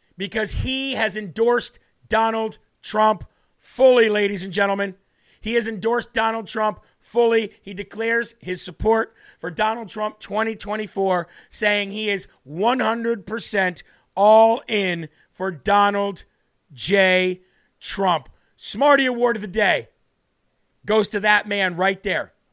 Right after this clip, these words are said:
Now, the Dum Dum Award of the day goes to somebody different. And I, and I think that's smart for Jim Jordan, by the way. Jim Jordan's got a high po-,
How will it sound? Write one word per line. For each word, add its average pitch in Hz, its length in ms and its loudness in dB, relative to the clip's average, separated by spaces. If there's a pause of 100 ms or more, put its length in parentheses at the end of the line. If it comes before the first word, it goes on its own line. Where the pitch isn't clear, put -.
(1200)
Now, 208 160 4
the 220 100 2
Dum 339 280 4
Dum 247 200 2
Award 208 260 0
of 190 80 -6
the 196 60 -6
day 196 240 0
goes 202 220 -4
to 196 100 -10
somebody 208 400 -2
different. 170 460 -4 (920)
And 196 140 0
I, 220 100 2
and 220 100 0
I 220 80 2
think 220 180 -8
that's 220 180 -2
smart 220 280 -4
for 202 100 -10
Jim 196 180 -8
Jordan, 196 300 -4
by 175 120 0
the 175 80 -6
way. 175 100 -4
Jim 202 200 -6
Jordan's 208 280 -4
got 190 120 0
a 175 80 -2
high 202 260 0
po-, - 260 -12